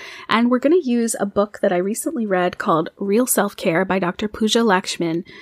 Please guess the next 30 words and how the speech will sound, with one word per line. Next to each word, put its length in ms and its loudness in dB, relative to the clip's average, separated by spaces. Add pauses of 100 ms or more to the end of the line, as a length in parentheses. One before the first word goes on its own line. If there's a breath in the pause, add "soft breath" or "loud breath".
(280 loud breath)
to 100 0
talk 340 2
about 300 2
the 80 -2
three 460 0
personas 760 0
that 260 -4
might 420 2
actually 420 0
be 120 -4
guiding 460 0
you 320 0 (420 loud breath)
in 120 4
the 80 2
wrong 300 6
direction 500 0
when 100 -4
it 80 -14
comes 260 -2
to 100 -2
your 120 -4
self-care. 720 -6 (480 soft breath)
I'm 160 0
gonna 160 -4
talk 280 2
about 180 4
each 180 -2
of 60 0
those 180 0
personas, 840 4